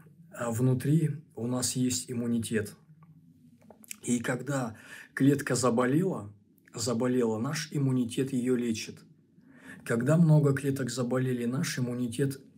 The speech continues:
лечит. И вот иммунитет,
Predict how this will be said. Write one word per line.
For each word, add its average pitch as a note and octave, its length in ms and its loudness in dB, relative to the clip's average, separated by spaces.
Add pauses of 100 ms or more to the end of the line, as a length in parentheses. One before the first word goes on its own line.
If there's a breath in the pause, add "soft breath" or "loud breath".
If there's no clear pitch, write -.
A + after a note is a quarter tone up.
(200)
лечит. A#2 640 0 (800 loud breath)
И B2 120 0
вот C3+ 280 4
иммунитет, C3+ 720 4